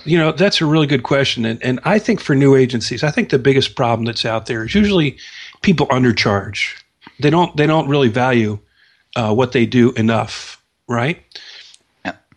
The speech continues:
Speaker 1: So my recommendation is usually to, "Hey, look at, um, uh, you might wanna take on your first couple of clients and charge them at a certain rate." Uh, and, uh, if they're your first clients, they're putting up with some things that, you know, you're still learning.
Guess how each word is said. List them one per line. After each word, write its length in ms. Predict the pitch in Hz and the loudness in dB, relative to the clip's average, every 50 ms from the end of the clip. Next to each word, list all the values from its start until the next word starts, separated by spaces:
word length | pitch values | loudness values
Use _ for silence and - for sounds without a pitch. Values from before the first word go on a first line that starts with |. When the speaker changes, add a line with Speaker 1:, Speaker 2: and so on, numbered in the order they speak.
| _ _ _ | _ _ _
Speaker 1:
So 240 | - - - 160 | -4 0 0 2
my 160 | 151 165 175 214 | 2 2 2 2
recommendation 680 | 240 202 160 - 143 135 120 127 127 120 - - 135 | 0 0 -2 -2 -6 -4 -2 -2 -4 -4 -6 -6 -6
is 180 | 123 123 - - | -6 -6 -4 -4
usually 380 | 143 135 120 123 123 123 120 120 | -4 -4 -4 -4 -2 -2 -2 -2
to, 180 | - - 131 | -2 -4 -2
"Hey, 160 | 120 117 160 151 | 0 0 2 2
look 160 | 151 147 151 | 2 2 0
at, 180 | - - - _ _ _ _ _ _ _ _ _ _ - | -2 -4 -4 _ _ _ _ _ _ _ _ _ _ -4
um, 320 | 131 127 131 127 123 120 - - - - - - - - _ _ - - | -4 -2 -2 -2 -4 -6 -10 -14 -20 -20 -20 -20 -20 -20 _ _ -4 -2
uh, 100 | 117 113 | 0 2
you 160 | 120 123 135 | 2 2 4
might 160 | 151 175 196 | 4 4 4
wanna 160 | 190 185 175 | 4 2 2
take 220 | - - 180 170 170 | 2 0 0 0 2
on 100 | 160 156 | 2 2
your 100 | 147 123 | 2 0
first 260 | - 185 180 - - | 0 -2 -2 -2 -2
couple 220 | - 151 - 143 | -2 -2 0 0
of 60 | 127 123 | -2 -2
clients 400 | - 151 156 156 160 151 - 147 | 0 0 0 0 0 0 -2 -2
and 100 | 127 - | -4 -2
charge 240 | - 147 139 135 | 0 0 0 0
them 100 | 135 135 | 0 0
at 60 | 127 120 | 0 0
a 40 | |
certain 320 | 110 - - 143 123 120 123 | 0 0 -2 -2 0 0 2
rate." 320 | 127 123 123 120 120 - _ _ _ _ _ _ _ _ _ _ _ _ _ - - - _ - - - - - - _ - | 2 2 2 0 -2 -6 _ _ _ _ _ _ _ _ _ _ _ _ _ -14 -14 -14 _ -20 -20 -20 -20 -20 -18 _ -2
Uh, 380 | - 131 120 120 120 123 127 - - | 0 0 2 2 0 0 -2 -2 -2
and, 340 | 143 127 127 127 123 120 123 | 0 0 2 2 2 2 2
uh, 220 | 123 117 117 117 123 120 - _ _ - | 2 2 4 2 0 -2 -4 _ _ -4
if 220 | 151 143 - - | -4 -4 -2 0
they're 160 | 151 143 147 | 0 2 4
your 100 | 139 117 | 4 2
first 280 | - - 151 123 - - | 2 2 0 0 0 0
clients, 340 | - 175 165 156 131 - - | 0 0 2 2 0 0 -2
they're 80 | 147 | -4
putting 240 | 127 - 160 143 147 | -2 -2 -2 0 0
up 120 | 143 - | -2 0
with 140 | 143 - - | -2 -4 -4
some 180 | - - 151 127 | -4 -6 -6 -6
things 380 | - - 151 143 139 120 - | -4 -4 -2 -2 -2 -4 -4
that, 300 | - 139 131 131 - - | -2 -2 -2 -2 -2 -4
you 60 | 151 131 | -2 0
know, 60 | 127 | 2
you're 200 | 123 127 147 151 | 2 4 2 2
still 280 | - - 156 135 127 | 2 0 2 2 2
learning. 400 | 123 131 135 135 120 110 104 - | 4 4 2 2 2 0 -4 -10